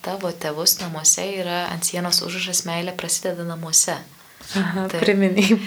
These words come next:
Speaker 1: Jo, man jis yra toksai labai, e, gražus ir man atrodo, tu pati gal irgi matai tą tokį savo irgi pajautimą,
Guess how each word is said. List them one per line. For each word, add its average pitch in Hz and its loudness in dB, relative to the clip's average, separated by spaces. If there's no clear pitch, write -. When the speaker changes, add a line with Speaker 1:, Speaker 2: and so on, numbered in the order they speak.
Speaker 1:
Jo, 202 8
man 226 4
jis 220 4
yra 208 6
toksai 202 4
labai, 185 2
e, 175 -4
gražus 170 0
ir 185 -4
man 180 0
atrodo, 190 -2
tu - 0
pati 190 0
gal 170 4
irgi 185 0
matai 160 -6
tą 165 -6
tokį 165 -4
savo 214 4
irgi 156 0
pajautimą, 151 0